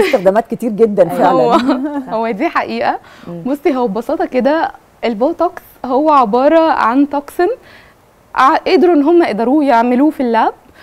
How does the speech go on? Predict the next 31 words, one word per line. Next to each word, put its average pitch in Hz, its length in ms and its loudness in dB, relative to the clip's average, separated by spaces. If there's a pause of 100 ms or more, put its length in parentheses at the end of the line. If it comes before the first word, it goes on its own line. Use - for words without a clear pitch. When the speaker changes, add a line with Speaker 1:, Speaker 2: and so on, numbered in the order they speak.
(340)
Speaker 3:
حاجه - 340 2
انها 370 240 0
بتشل، 349 500 2
انا 339 140 -2
ما 370 60 -2
بحبش 370 280 -6
كلمه 381 340 2
بتشل 330 460 0
قوي، 285 320 0 (200)
بس 440 60 -8
Speaker 2:
مم. 403 60 -6
Speaker 3:
انها 392 260 -4
بتخلي 311 420 -2
العضله 233 400 -2
بدل 269 180 -2
ما 294 60 -2
يبقى 233 160 -6
فيه 285 160 -4
هايبر 302 440 -4
اكتيفيتي 254 500 -6
في - 80 -14
الماسل، 233 460 -4
بدل 196 300 -4
Speaker 2:
مم. 190 120 -8
Speaker 3:
ما - 80 -12 (160)
العضله 220 360 -2
شغاله 214 320 -4
جامد، 214 300 -2 (140)
Speaker 1:
بترخي 262 340 -2
العضله. 160 520 -6
Speaker 3:
بالظبط. 247 360 -6